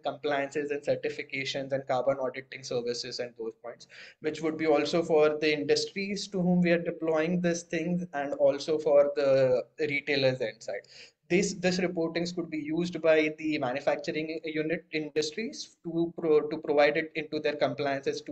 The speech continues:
when they act-, when they're actually presenting towards their clients or when they are certifying their products or such ways. So this is the various streams which, from which multiple sites of revenues would be provide, coming around for that.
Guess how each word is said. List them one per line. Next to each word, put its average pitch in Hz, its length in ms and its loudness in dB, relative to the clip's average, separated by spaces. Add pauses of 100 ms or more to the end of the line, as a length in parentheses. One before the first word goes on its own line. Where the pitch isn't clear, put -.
(120)
when 139 200 -4
they 143 100 0
act-, 139 300 0
when 143 140 -2
they're 139 120 4
actually 139 380 -2
presenting 139 500 -2
towards 135 240 -6
their 127 160 0
clients 110 500 -6 (360)
or 131 100 0
when 135 160 -2
they 139 100 2
are 139 60 6
certifying 143 600 2
their 131 120 2
products 117 380 -2
or 117 80 -4
such 98 260 -10
ways. - 220 -20 (260)
So 147 380 0 (100)
this 175 180 2
is 208 220 -2
the 180 220 4
various 160 500 2
streams 175 560 -2
which, 156 460 4
from 151 360 0
which 151 240 0
multiple 147 420 -4
sites 135 300 -2
of 135 160 -2
revenues 131 380 -6
would 120 160 -10
be 123 80 -20
provide, 107 440 -4
coming 107 260 -10
around 101 280 -10
for - 140 -14
that. - 80 -12